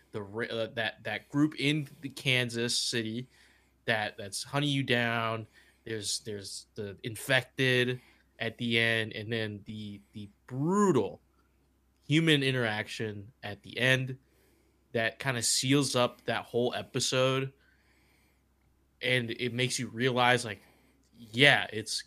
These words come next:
gonna be fucked up because there are no rules. There's no, the conventions of regular society that we have are out the window. It's been out the window for twenty years. So, and, and, like, seeing some of this shit, like,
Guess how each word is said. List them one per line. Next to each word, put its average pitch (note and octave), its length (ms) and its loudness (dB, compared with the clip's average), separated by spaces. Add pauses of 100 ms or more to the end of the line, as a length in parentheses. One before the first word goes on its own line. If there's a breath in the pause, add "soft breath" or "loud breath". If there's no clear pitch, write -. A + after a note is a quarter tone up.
gonna C#3+ 240 4
be A#2+ 160 -2
fucked - 540 2
up C#3 360 6
because A2+ 340 0
there B2 160 4
are C#3 220 6
no C3 140 4
rules. G#2 340 -4
There's G#2+ 160 -8
no, B2 260 2 (360 loud breath)
the A#2+ 140 -4 (160)
conventions C#3+ 960 4 (440 soft breath)
of A#2+ 240 0 (100)
regular C#3 280 6
society C#3 560 6
that A2 100 4
we G#2+ 100 -6
have G#2 320 -6
are - 240 -8
out A#2+ 160 0
the G#2+ 80 -6
window. B2+ 360 2 (100)
It's - 100 -12
been E3 200 6
out G#2+ 180 4
the A2+ 60 -6
window G#2+ 360 -10
for - 60 -20
twenty B2 260 -6
years. C3 520 -2 (520 soft breath)
So, A#2+ 480 6 (1400)
and, F3+ 180 10
and, E3+ 120 8
like, D#3 160 8
seeing B3+ 760 8
some A#3+ 240 4
of A#3 60 4
this B3 140 4
shit, A#3+ 260 4
like, E3 260 8